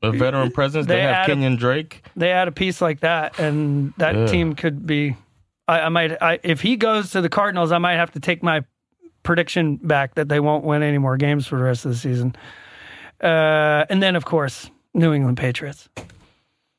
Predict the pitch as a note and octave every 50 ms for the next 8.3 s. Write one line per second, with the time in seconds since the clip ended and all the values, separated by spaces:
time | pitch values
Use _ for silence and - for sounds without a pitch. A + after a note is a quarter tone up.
0 | _ _ _ _ _ _ _ _ _ _ _ _ _ _ - F#3+ G3 F3+ C#3+ F#3+
1 | E3+ D#3+ D#3+ D#3 D#3 C#3+ D3+ C#3 C3 - D#3 C#3+ C#3 C3+ - - - - - -
2 | - A2 A2 - - - D3 C#3 C3+ C3+ C3 C3 C3+ C#3+ C#3+ B2 A2 A2 A2+ G#2
3 | - - G#2 G#2 G#2 G#2 G#2+ G2+ F#2+ G2+ G2 F#2 F#2 F2+ F2 D#2+ F2 E2 D2+ D2
4 | D2 - - - E2 D#2+ D#2+ - D#2+ - - - E2+ D#2+ - - - - - -
5 | - - - - - - - - - - - - - - - - - - - G3+
6 | A#3 - - C4+ G3 D3 D#3+ D3 B2 A2 - B2 B2 A#2 A2 - G#2+ G2 G2+ A2
7 | G#2+ B2+ F3 B3 C#4+ D#4+ A#3+ A#3 A#3 B3 C4+ D#4 - - D#3+ D#3+ D#3+ C#3 - C3+
8 | A#2 A2 G2+ F#2+ F#2 F2